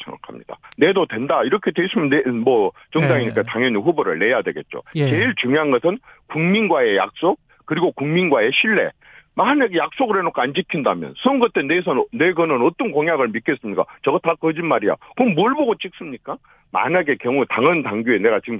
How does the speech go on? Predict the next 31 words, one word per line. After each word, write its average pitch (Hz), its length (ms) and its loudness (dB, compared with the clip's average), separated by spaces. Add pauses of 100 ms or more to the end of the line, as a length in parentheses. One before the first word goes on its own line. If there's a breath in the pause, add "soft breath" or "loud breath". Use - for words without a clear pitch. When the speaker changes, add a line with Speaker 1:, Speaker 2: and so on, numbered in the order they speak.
Speaker 1:
정확히 120 320 -2
확인을 147 320 0
안 90 120 0
했는데 101 440 0
Speaker 2:
음. 156 600 2
Speaker 1:
만약에 156 600 2 (180)
우리 196 280 0
쪽에 180 320 0
귀책 165 340 -4
사유가 151 280 2
있어갖고 139 640 0
보궐선거가 151 540 0
생기게 139 320 0
됐다. 95 400 -2 (360)
그래서 160 260 0
그런 202 240 0
경우는 160 220 2
후보를 196 220 2
안 113 100 -2
낸다. 139 380 0
당연히 135 340 -2
안 95 160 -2
내야죠. 92 340 -2 (340)
Speaker 2:
예. 113 440 -4 (680 loud breath)
그 196 400 4
수도권 220 480 -2
위기론 190 360 0
관련해서 156 400 0
국민의힘 185 840 2
같은 147 360 -2
경우는 131 600 0